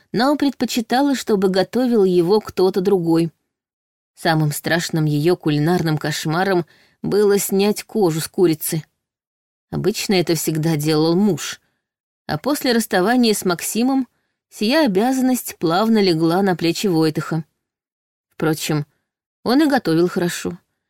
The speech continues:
поэтому приготовление ужина тоже легло на его плечи. Саша помогала по мере сил, но в основном потому, что ей в принципе нравилась совместная с ним готовка, а не потому, что от неё была реальная польза на кухне.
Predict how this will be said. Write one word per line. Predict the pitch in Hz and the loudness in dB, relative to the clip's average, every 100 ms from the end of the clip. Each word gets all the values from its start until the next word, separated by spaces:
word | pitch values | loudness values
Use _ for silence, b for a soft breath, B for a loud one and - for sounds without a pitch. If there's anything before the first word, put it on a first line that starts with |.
| _ - | _ -4
поэтому | 165 170 175 175 | -2 0 0 -2
приготовление | 143 165 160 151 175 180 165 - | 0 -2 -2 0 2 2 2 0
ужина | 220 208 175 160 151 b b - | -2 0 0 -2 -4 b b -6
тоже | 277 175 151 | 0 0 0
легло | 147 151 160 190 | 0 0 2 2
на | 180 | 2
его | 156 160 | 2 0
плечи. | 160 147 - 160 - _ _ _ _ _ _ _ _ _ | 0 -2 -4 -10 -12 _ _ _ _ _ _ _ _ _
Саша | - 147 - | -4 -4 -4
помогала | - 143 139 147 196 180 | -6 -4 -2 0 0 0
по | |
мере | 156 160 151 | 0 0 0
сил, | - 254 226 - _ _ _ _ | -2 -2 -2 -4 _ _ _ _
но | 202 202 185 | 0 2 2
в | |
основном | 175 180 175 240 226 | 0 0 0 0 0
потому, | 180 180 175 233 | -2 -2 0 0
что | 247 - | -2 -2
ей | 165 170 214 | -2 0 0
в | 220 | 0
принципе | - 180 175 - 160 156 | 0 0 0 -2 -4 -2
нравилась | 156 156 196 175 165 b b | 0 0 0 -2 -4 b b
совместная | - 160 160 175 175 165 | -6 -2 2 0 0 -2
с | - | -2
ним | 165 165 | 0 0
готовка, | 180 220 160 - - - _ _ _ _ - | 0 0 -2 -4 -12 -12 _ _ _ _ -2
а | 269 | 0
не | 320 | 0
потому, | - 269 247 202 185 | 0 -2 0 2 0
что | - 175 | 0 -2
от | 160 | 0
неё | 165 156 180 196 | 0 2 2 2
была | 165 170 170 | 2 2 2
реальная | 156 175 160 151 | 2 2 0 0
польза | 151 156 151 | -2 -2 0
на | 156 | -2
кухне. | - 151 - 156 | -2 -4 -4 -6